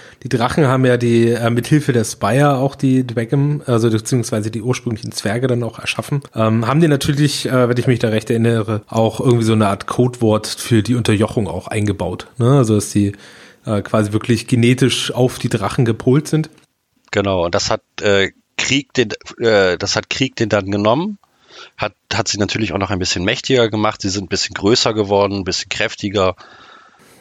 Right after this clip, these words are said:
Speaker 1: Ja,
Speaker 2: Ja.
Speaker 1: sind sie jetzt auch nicht wirklich Zwerge, sondern sind eigentlich, eigentlich so groß wie Menschen, bloß quadratisch.
Speaker 2: Genau. Ja, und in, in dem Krieg gegen die, gegen die, äh, gegen die Drachen ha-, haben die Dweckhoms selber auch noch einen Spire-Turm vernichtet, in dem dann die Wadrun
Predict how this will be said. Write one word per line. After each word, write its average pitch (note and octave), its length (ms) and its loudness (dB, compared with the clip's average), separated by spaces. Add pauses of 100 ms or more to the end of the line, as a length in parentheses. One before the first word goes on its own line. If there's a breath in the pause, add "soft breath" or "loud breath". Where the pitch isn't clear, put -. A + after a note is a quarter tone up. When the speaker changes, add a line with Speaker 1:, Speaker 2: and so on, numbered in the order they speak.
Speaker 1:
Ja, G#2+ 160 0 (180)
Speaker 2:
Ja. A2 180 0
Speaker 1:
sind G#2+ 140 -4
sie C3+ 80 2
jetzt A2+ 140 0
auch B2+ 80 2
nicht B2 120 0
wirklich - 260 -4
Zwerge, A#2+ 540 0
sondern G#2 360 0
sind B2 160 0
eigentlich, A#2+ 560 0
eigentlich C3+ 280 0
so C3+ 100 2
groß C3+ 240 2
wie C#3 60 6
Menschen, C3 300 2
bloß B2+ 200 2
quadratisch. A2+ 580 -4 (760)
Speaker 2:
Genau. F#2+ 280 0 (320)
Ja, G#2 160 4
und G#2+ 120 2
in, A2+ 120 0
in A2+ 160 -2
dem G#2+ 200 0
Krieg C3+ 340 -4
gegen A#2 260 -2
die, G#2 220 -4 (240)
gegen G#2+ 200 -2
die, G#2 160 -6 (120)
äh, G2 360 2
gegen G2 180 -2
die G2 80 -4
Drachen G#2+ 460 -4
ha-, F#2+ 80 -8 (180)
haben G#2 180 -4
die F#2+ 160 -6
Dweckhoms G2+ 440 -4
selber G#2+ 320 2
auch F#2+ 120 0
noch G2+ 260 -4
einen F2+ 280 -2 (300)
Spire-Turm A#2+ 720 0
vernichtet, A2 520 -2
in F#2+ 140 -4
dem F#2+ 180 0
dann F#2 180 -2
die E2+ 140 -6
Wadrun D#2+ 400 -2